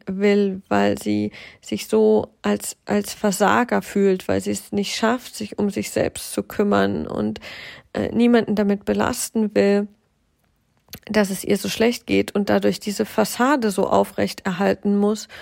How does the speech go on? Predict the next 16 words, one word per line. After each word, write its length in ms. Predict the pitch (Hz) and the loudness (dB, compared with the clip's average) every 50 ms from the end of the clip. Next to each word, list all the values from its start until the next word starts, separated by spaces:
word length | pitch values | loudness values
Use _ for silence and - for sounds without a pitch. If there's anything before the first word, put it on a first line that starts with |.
| - - - - - | -18 -18 -18 -12 -6
und 180 | - 240 240 - | -2 -2 -2 -2
so 500 | - 247 262 269 277 294 294 302 302 - - | 0 2 4 4 6 6 6 6 4 2 2
erschöpft 580 | - 254 240 - - 247 247 - - - - - | 0 0 0 0 0 -2 -2 -2 -8 -10 -6 -6
davon 440 | - - - - 170 - 185 185 | -6 -6 -6 -8 -8 -8 -8 -12
war. 120 | - - - - _ _ _ _ _ _ _ _ _ _ - - - - - - - - - - - - | -16 -18 -20 -20 _ _ _ _ _ _ _ _ _ _ -20 -20 -20 -20 -20 -20 -20 -20 -20 -18 -10 -6
Und 140 | - 214 202 | -4 0 0
dann 140 | 208 202 214 | 2 4 4
haben 140 | 220 220 | 4 4
wir 80 | 214 214 | 2 0
das 220 | 208 196 - - | 0 -2 -6 -6
gelöst 960 | - - 190 175 196 208 214 214 233 262 330 440 - - - - - - - _ _ _ _ _ - - - - - - - - _ _ _ _ _ | -4 -4 -2 2 4 6 8 8 8 6 6 4 2 -2 -12 -14 -16 -18 -20 _ _ _ _ _ -20 -20 -20 -20 -20 -20 -20 -20 _ _ _ _ _
und 840 | - 226 226 226 226 226 226 226 226 226 226 226 220 220 - - _ _ _ _ _ _ _ _ _ _ _ _ _ _ _ _ _ _ _ - - - | 2 4 4 4 4 4 2 2 0 0 -2 -2 -4 -6 -10 -20 _ _ _ _ _ _ _ _ _ _ _ _ _ _ _ _ _ _ _ -14 -6 -2
in 160 | 226 220 214 | 0 2 2
der 120 | 226 220 | 2 2
gelösten 840 | 208 220 208 208 214 240 269 339 381 - - - - 277 247 240 240 | 2 4 4 4 4 4 4 4 2 0 -4 -8 -4 -4 -4 -2 0
Variante 1000 | 240 233 220 214 233 208 196 202 208 214 220 233 226 - - 185 185 180 180 | 0 0 0 0 0 0 2 2 2 4 2 2 -2 -4 -6 -6 -4 -4 -4